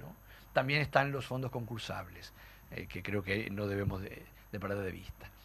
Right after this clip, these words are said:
Pero quiero decir con esto que yo perso-, personalmente sería muy feliz si setenta años después de mi fallecimiento, <laughs> eh, alguna música o alguna obra de teatro, algún libro mío,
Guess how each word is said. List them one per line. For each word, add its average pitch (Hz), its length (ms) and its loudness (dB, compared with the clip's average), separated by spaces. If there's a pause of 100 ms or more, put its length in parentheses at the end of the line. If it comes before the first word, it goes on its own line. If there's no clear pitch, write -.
(320)
Pero 170 300 8 (160)
quiero 233 200 6
decir 151 340 4
con 120 180 0
esto 101 360 -6
que 113 260 2 (380)
yo 139 240 6
perso-, 127 460 0
personalmente 123 560 2
sería 147 420 8 (180)
muy 131 300 4
feliz 131 560 2 (220)
si 113 200 0
setenta 151 440 4
años 151 160 8
después 143 340 4
de 139 80 0
mi 131 80 0
fallecimiento, 127 920 -2 (160)
<laughs> - 180 -6
eh, 151 240 4 (140)
alguna 160 320 4
música 156 440 2
o 131 120 6
alguna 156 200 4
obra 151 140 6
de 127 120 2
teatro, 156 340 2
algún 143 260 2
libro 147 300 6
mío, 147 320 2